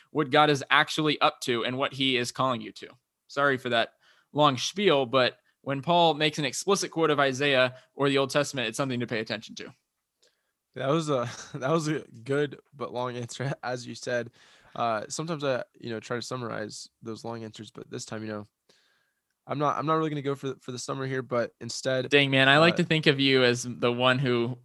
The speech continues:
Speaker 1: <laughs> breaks down what I have to say.
Speaker 2: <laughs> Yeah, I was, I was thinking along the way, and I, I think I'm gonna,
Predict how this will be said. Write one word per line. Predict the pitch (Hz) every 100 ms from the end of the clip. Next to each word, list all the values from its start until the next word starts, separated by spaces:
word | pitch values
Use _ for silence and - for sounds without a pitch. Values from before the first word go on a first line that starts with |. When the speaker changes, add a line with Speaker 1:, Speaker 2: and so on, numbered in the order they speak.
| - 151 135
Speaker 1:
<laughs> | - - 277 - 247
breaks | 170 196 143 147
down | 175 175 147
what | 160 147
I | 151 139
have | 147 143
to | 131
say. | 127 214 117 117
Speaker 2:
<laughs> | - 170 - 311 - 160 - - -
Yeah, | 190 131
I | 117 117
was, | 127 - - 165 - -
I | 127
was | 131
thinking | 190 185
along | 175 165
the | 156
way, | 151 143
and |
I, | 127 107
I |
think | 139 143
I'm | 135
gonna, | 127 117